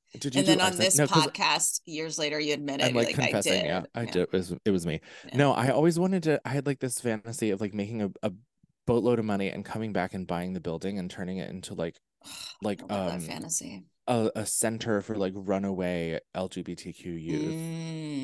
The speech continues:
Speaker 2: Mm.
Speaker 1: um, and, like, s-, like, deal with, like, addiction and, and abuse and everything else, and, like, have
Speaker 2: That's
Speaker 1: counseling
Speaker 2: great.
Speaker 1: and shelter and, and events and whatnot. And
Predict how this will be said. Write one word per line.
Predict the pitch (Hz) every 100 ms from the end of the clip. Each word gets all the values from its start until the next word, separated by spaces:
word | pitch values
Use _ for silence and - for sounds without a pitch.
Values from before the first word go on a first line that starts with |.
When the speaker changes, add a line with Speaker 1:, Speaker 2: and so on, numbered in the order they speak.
| 117
Speaker 2:
Mm. | 120 110
Speaker 1:
um, | 101 92 -
and, | 101 104
like, | 113 90 - 107 -
s-, | 117 -
like, | 117 98
deal | 101
with, | 98 92
like, | 95 85
addiction | 98 101 - 95 85
and, | 87 85 -
and | 87 85 -
abuse | 90 90 87 -
and | 87
everything | 82 87 73
else, | 87
and, | 82
like, | 87
have | - -
Speaker 2:
That's | 165 165
Speaker 1:
counseling | -
Speaker 2:
great. | 131 120 -
Speaker 1:
and | - - 180 - _
shelter | - 82 - 85
and, | 69 73 73
and | - 85
events | 90 85 76 -
and | 90
whatnot. | - 71 -
And | 104 95